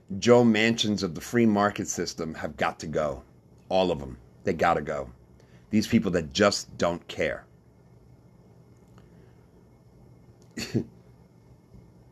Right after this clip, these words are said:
Joe Manchin, that's a whole nother, I'm not doing it. Nope, not gonna do it, not gonna do it,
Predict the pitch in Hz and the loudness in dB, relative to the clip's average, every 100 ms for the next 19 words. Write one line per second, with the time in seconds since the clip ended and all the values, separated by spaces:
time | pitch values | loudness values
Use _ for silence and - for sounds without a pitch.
0 | - - - _ - _ _ - _ _ | -20 -20 -20 _ -20 _ _ -20 _ _
1 | - 95 104 95 95 90 85 90 90 92 | -12 -2 0 2 2 0 -2 -2 -2 -4
2 | 87 87 85 87 98 104 95 92 104 107 | -2 0 0 0 2 2 2 0 2 2
3 | 101 104 131 175 - _ - 120 123 147 | 2 6 8 8 6 _ -2 0 2 2
4 | 139 135 190 208 208 - 90 85 - 113 | 4 10 12 10 8 -8 -8 -6 -4 0
5 | 113 131 131 | 4 4 2